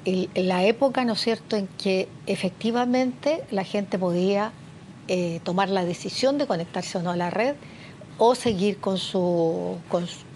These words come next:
con, con su abastecimiento habitual para proveerse de,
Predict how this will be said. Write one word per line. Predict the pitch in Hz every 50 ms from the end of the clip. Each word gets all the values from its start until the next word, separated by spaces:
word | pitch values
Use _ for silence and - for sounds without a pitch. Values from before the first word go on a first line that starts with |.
| - -
con, | - 175
con | - - 180 165 170 175
su | - - - - - - 185 175 165 160 170 170 165
abastecimiento | 170 160 - - 160 - - 180 185 190 180 - 196
habitual | 180 175 175 165 - 202 214 240 254 247
para | - - 190 180
proveerse | 175 185 185 175 180 180 180 - - - 185
de, | 165 170 165 165 165 165 165 165 170 -